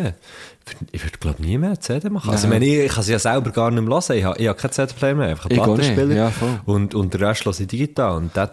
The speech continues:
Speaker 1: das ist halt einfach so, wie es ist.
Speaker 2: Was ich manchmal kaufe, ist echt nur für die Sammlung und f-, für Support-Kassetten. Ich finde, wenn
Speaker 1: Aha.
Speaker 2: jemand so geil ist und eine Kassette
Speaker 1: Dort
Speaker 2: rausgibt.
Speaker 1: habe ich, ich habe, äh, Crimer hat doch auch.
Speaker 2: Ja, genau,
Speaker 1: Ja, genau.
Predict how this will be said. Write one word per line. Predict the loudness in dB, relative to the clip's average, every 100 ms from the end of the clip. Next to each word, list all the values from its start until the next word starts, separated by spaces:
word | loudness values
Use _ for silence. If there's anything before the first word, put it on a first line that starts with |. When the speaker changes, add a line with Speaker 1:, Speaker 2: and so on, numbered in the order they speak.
| -8 -20 -12
Speaker 1:
das | -8 -4 -2
ist | 0
halt | 0 -2
einfach | -4
so, | -2 0
wie | 0
es |
ist. | -2 -6 -6
Speaker 2:
Was | -6
ich | -4
manchmal | -4 -4 -2
kaufe, | 0 0 -2
ist | -2
echt | -4 -4
nur | -2 0 0
für | -4
die | -4
Sammlung | 0 0 0 0
und | 0 -2
f-, | -6 -14 -16 -14
für | -6 0 0
Support-Kassetten. | 0 -2 0 0 0 -4 -6 -4 -4 -6 -8 -12 -14 -14 _ _ _ _ _
Ich | -10
finde, | -4 0
wenn | 4
Speaker 1:
Aha. | 4
Speaker 2:
jemand | 4 2
so | 2 0 -2 -4 0
geil | 2 4 2
ist | 0 -2
und | -4
eine | -2
Kassette | -2 -2 -2 0
Speaker 1:
Dort | 0 2
Speaker 2:
rausgibt. | 2
Speaker 1:
habe | 4
ich, | 2 2
ich |
habe, | 2 2 0
äh, | 0
Crimer | 2 2 2 4 2
hat | 2 0
doch | 0
auch. | 2 2
Speaker 2:
Ja, | 2
genau, | 2 0
Speaker 1:
Ja, | 2
genau. | 0